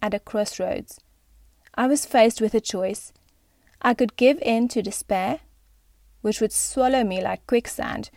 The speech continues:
or I could make this a turning point. I realized if I wanted friendship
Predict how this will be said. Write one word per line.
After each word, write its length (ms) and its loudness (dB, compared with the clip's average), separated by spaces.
or 140 2
I 60 4
could 200 -2
make 340 2
this 300 -2
a 80 -4
turning 420 -6
point. 440 -10
I 140 4
realized 680 6
if 180 2
I 160 6
wanted 480 0
friendship 560 -4